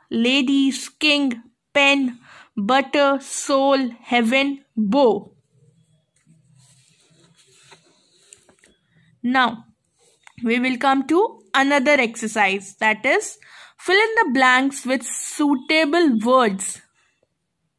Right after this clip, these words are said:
You have to fill these column with some suitable words. You all know in this, you have to make groups,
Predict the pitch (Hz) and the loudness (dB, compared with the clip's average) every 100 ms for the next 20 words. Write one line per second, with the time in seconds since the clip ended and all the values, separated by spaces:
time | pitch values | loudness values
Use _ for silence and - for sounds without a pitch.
0 | _ _ _ _ _ _ _ _ _ - | _ _ _ _ _ _ _ _ _ -6
1 | 254 277 302 381 - - 381 403 320 302 | 0 2 2 -2 -2 2 4 4 4 2
2 | 311 311 294 254 240 254 285 320 - 233 | 2 -2 2 4 4 2 0 -2 -4 -4
3 | 233 - 247 254 - 285 277 277 311 320 | -4 -2 -2 -2 -4 -2 0 2 2 4
4 | 330 240 240 233 214 - - - _ _ | 2 2 2 2 0 -4 -10 -14 _ _
5 | _ - - - 254 277 277 - 294 311 | _ -20 -20 -10 -2 0 0 2 4 4
6 | 349 320 262 247 269 277 _ _ 262 262 | 4 2 2 2 0 -4 _ _ -2 0
7 | 262 330 294 277 - - _ _ _ _ | 2 4 4 2 -2 -16 _ _ _ _
8 | 254 240 262 294 339 - 311 269 302 311 | -2 2 2 2 2 -2 0 2 0 -4
9 | _ 247 262 254 277 - - - - - | _ 0 2 0 -2 -12 -20 -20 -20 -20
10 | - 294 349 330 - | -2 4 4 2 -4